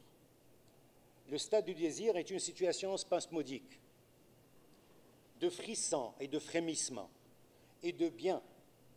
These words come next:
Et bien que ce dernier soit entretenu par les, l'événementiel,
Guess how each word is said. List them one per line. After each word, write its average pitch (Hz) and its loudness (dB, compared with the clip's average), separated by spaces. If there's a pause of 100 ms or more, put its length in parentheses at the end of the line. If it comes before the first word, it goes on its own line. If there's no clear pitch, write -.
(160)
Et 143 2
bien 196 4
que 165 2
ce 170 -4
dernier 160 2
soit 170 0
entretenu 165 0
par 143 4
les, 143 4
l'événementiel, 143 0